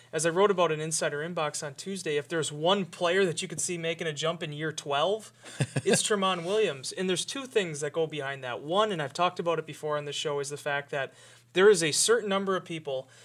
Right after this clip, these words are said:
Speaker 1: that they take care of their body and they do the right things to keep themselves springy, to keep themselves athletic, to keep themselves limber. And Tramon has checked all those boxes
Speaker 2: Yeah.
Speaker 1: throughout the, his career. He's been doing that for five, six, seven years now.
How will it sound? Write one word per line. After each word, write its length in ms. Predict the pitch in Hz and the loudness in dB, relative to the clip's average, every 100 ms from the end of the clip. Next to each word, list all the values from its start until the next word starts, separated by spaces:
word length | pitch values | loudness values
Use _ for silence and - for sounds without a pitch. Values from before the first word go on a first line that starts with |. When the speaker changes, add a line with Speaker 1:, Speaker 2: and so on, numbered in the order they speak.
| - - | -6 -2
Speaker 1:
that 140 | 147 | 0
they 120 | 147 | 0
take 300 | 131 - 196 | -2 -2 -2
care 240 | - 220 226 | 2 2 4
of 40 | |
their 120 | 208 | 2
body 480 | 160 151 143 139 139 - - - _ | 0 0 0 -4 -8 -14 -20 -20 _
and 140 | 180 160 | 0 0
they 100 | 147 | 0
do 240 | 165 226 | -2 2
the 80 | 208 | 2
right 400 | 147 160 185 - | 4 4 2 -2
things 540 | - 180 156 143 139 | -4 -2 -2 -6 -10
to 100 | - | -10
keep 220 | 160 190 | -8 -8
themselves 400 | 180 156 151 143 | -4 -4 -2 0
springy, 420 | - - 190 196 196 | 0 2 0 0 -2
to 80 | |
keep 220 | 156 180 - | -4 -10 -8
themselves 420 | 156 - 151 147 | -6 -2 -2 -2
athletic, 480 | 135 160 160 165 165 | -6 0 0 0 -4
to 80 | |
keep 300 | 160 - 190 | -10 -10 -8
themselves 400 | 175 156 170 147 | -6 -2 -2 -2
limber. 480 | 143 147 156 139 104 - - - - | -4 -4 -4 -6 -10 -14 -20 -20 -6
And 160 | 160 160 | 0 2
Tramon 360 | - 180 190 180 | 2 6 6 6
has 100 | 143 | 2
checked 300 | - 151 147 | 0 0 0
all 160 | 135 | -2
those 180 | 131 131 | -4 -6
boxes 460 | 151 139 131 - 208 | -2 -2 -4 -6 -4
Speaker 2:
Yeah. 100 | 185 | 0
Speaker 1:
throughout 220 | 170 156 | 0 -2
the, 80 | 143 | -6
his 240 | 143 143 | -6 -6
career. 260 | - 160 135 | -4 -4 -4
He's 160 | 156 | -4
been 200 | 160 165 | -2 -2
doing 200 | 151 170 | 0 -2
that 160 | 160 151 | -2 -4
for 80 | 151 | -6
five, 320 | - 156 147 | 0 0 0
six, 300 | - 156 - | -2 -4 -2
seven 320 | 175 147 139 | -2 -4 -6
years 280 | 139 139 131 | -8 -8 -8
now. 280 | 135 117 | -10 -10